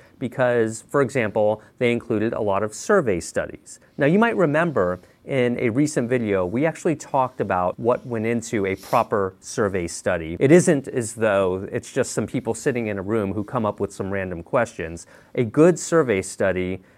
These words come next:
has been shown to deliver accurate data and weed out the noise. Sometimes people like to think that it's better to have a trained professional come in and observe a pet dog if that's what's being studied,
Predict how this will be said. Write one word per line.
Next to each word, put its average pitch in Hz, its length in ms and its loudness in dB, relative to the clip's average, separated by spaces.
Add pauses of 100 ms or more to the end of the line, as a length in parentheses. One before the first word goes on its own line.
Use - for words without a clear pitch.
has 113 180 -2
been 123 180 0
shown 120 400 0
to 113 120 -6
deliver 110 680 2 (100)
accurate 123 480 0
data 92 460 -2
and 104 200 -4
weed 117 200 -2
out 104 180 -2
the 95 60 -8
noise. 87 540 -8
Sometimes 214 520 2
people 180 280 0
like 139 180 0
to 131 100 -4
think 170 380 -2
that 107 460 2
it's 123 260 -2
better 131 360 4
to 131 120 2
have 110 320 2
a 104 120 -4
trained 107 380 -2
professional 113 600 -4
come 110 300 -4
in 107 260 -2
and 107 180 -4
observe 98 420 0
a 120 80 2
pet 120 240 -2
dog 127 320 2
if 92 180 -2
that's 87 260 -8
what's 104 180 -6
being 95 260 -6
studied, 117 480 -2